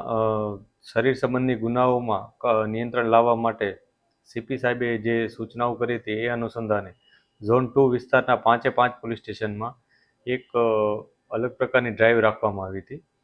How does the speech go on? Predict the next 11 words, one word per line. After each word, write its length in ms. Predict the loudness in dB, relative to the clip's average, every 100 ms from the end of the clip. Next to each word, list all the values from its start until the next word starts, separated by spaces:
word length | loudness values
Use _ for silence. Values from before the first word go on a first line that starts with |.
| _ _ _ _
આ 140 | 2 4
એક 160 | 2
કોમ્બિંગ, 580 | 0 0 0 0 -4 -6
અ, 220 | -2 2
હતી 240 | 2 0 -6
કે 340 | -8 _ -8
જેમાં 560 | -4 0 2 4 2 0
અમે 320 | -4 -2 -2
છેલ્લા 480 | -2 2 6 6 2 -6 _ _
છ 140 | 2
મહિનામાં 680 | 4 6 4 2 0 -2 -6